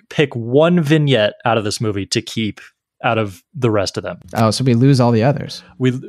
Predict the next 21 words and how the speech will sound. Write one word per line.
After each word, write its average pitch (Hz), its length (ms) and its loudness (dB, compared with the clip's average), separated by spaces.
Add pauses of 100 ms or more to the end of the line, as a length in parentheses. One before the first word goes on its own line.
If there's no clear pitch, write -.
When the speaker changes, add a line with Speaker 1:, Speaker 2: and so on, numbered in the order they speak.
(120)
Speaker 1:
not 226 420 2
necessarily 208 500 4
lose 135 340 2
all 117 120 4
the 107 160 -4
others, 107 240 -4
but 156 140 0
just - 220 -4
what's 233 260 0
one 143 680 0
that, 127 460 2 (420)
that 143 200 2
you 139 140 2
find 127 300 0
yourself 113 260 -2
most 113 500 -2
drawn 98 340 -2
to 95 180 -6
over 90 140 -12
the 87 100 -12
years? 85 400 -14